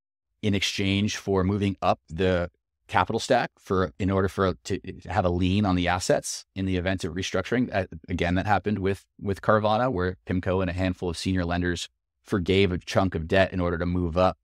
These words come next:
and have a first lien on the business, effectively putting them at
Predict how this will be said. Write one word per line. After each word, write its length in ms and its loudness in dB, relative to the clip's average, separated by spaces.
and 100 -2
have 140 0
a 40 0
first 360 -4
lien 420 -2
on 160 2
the 60 0
business, 560 -6
effectively 600 -8
putting 240 2
them 400 6
at 140 -4